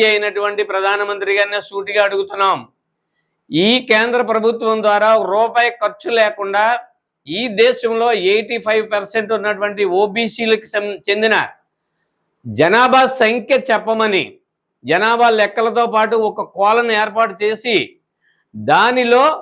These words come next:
మేము ఎంతమంది ఉన్నాం, మా సంఖ్య ఎంత, మా జనాభా సంఖ్య ఎంత, అని చెప్పడానికి ఓబీసీ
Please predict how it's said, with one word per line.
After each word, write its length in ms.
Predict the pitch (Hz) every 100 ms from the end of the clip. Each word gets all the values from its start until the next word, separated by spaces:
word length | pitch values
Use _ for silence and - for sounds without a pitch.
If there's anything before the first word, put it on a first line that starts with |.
| - _ _ _ _
మేము 480 | 113 143 214 277 285
ఎంతమంది 600 | 254 214 208 247 247 233
ఉన్నాం, 400 | 226 220 233 233
మా 140 | 202
సంఖ్య 420 | 196 208 208 233 247
ఎంత, 320 | 233 214 208 226 220
మా 100 | 185
జనాభా 420 | 170 180 214 220
సంఖ్య 440 | 214 208 208 220 240
ఎంత, 320 | 233 208 202 214 226 143 - _ _ _ _
అని 200 | 143 208 220 -
చెప్పడానికి 540 | 175 214 220 240 233 190 196
ఓబీసీ 520 | 226 240 240 - 233